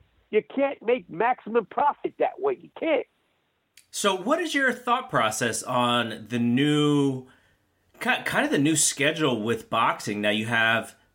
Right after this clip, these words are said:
Speaker 2: so many networks and streaming services who believe that this product is valuable. And that's a good thing because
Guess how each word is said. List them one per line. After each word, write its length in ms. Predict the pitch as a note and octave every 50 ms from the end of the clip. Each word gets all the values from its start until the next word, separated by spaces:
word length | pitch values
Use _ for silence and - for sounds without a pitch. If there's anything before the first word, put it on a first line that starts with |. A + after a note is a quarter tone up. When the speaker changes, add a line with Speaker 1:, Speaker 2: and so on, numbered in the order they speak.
| _ _ _ _
Speaker 2:
so 460 | - - - - - - D#3 D#3+ F3+
many 260 | G3+ G#3 G3+ F3+ D#3 C3+
networks 880 | A#2+ A2+ A2+ B2 - - A2+ A2 G2+ F#2 F#2 F#2 - - - - - -
and 400 | C#3 C#3 C3+ C3+ B2+ B2 A#2+ A2+
streaming 420 | - - - C3 C3 B2+ B2+ B2+ A#2+
services 560 | - - A2 F#2+ E2+ - - - G#2 - -
who 80 | B2 A#2
believe 540 | - A2 G#2+ G#2 G#2 A#2 B2+ C#3+ C#3+ B2+ A#2+
that 180 | A#2 G#2+ -
this 160 | - A#2 - -
product 640 | - - - C#3+ A#2+ A2 A2+ A2 G#2 G2+ - -
is 140 | G2+ G2+ F#2+
valuable. 800 | F#2+ F2 G#2 G2 F#2+ F#2+ F#2+ F#2+ F#2+ D#2+ - E2 D2+ E2+ - - - - - _ -
And 160 | - E3 F3+
that's 200 | F#3+ G#3+ G#3+ A3
a 40 | A#3
good 260 | - F#3+ G#3 G#3 G#3
thing 380 | - A2+ F#2+ D#2+ D#2 A2+ C#3+ - _ -
because 500 | B2 A#2+ - - C3+ B2+ A#2+ G#2+ -